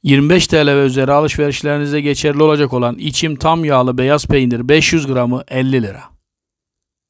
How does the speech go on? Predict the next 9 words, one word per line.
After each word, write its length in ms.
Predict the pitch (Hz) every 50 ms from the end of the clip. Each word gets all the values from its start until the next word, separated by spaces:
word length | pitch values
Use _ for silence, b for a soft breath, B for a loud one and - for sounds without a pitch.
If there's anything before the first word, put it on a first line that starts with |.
| _ _ _ _ _ _ _ _ _ _ _ _ _
Coca-Cola 600 | - 156 147 127 - 165 143 - 185 185 170 151 139
Zero 500 | 131 135 165 170 156 143 135 135 135 - _ _ _ _ _ _ - 135
dört 280 | 147 160 170 175 170
adet 340 | - 156 135 131 131 135 139 - _ _ _ _
bir 260 | 143 143 160 170 170 160
litre 480 | 147 131 135 - 127 127 135 135 147 _ _ _ _ _ _
altmış 460 | - 139 139 135 135 143 139 - -
beş 260 | 156 151 131 - - 135
lira. 220 | 123 - - -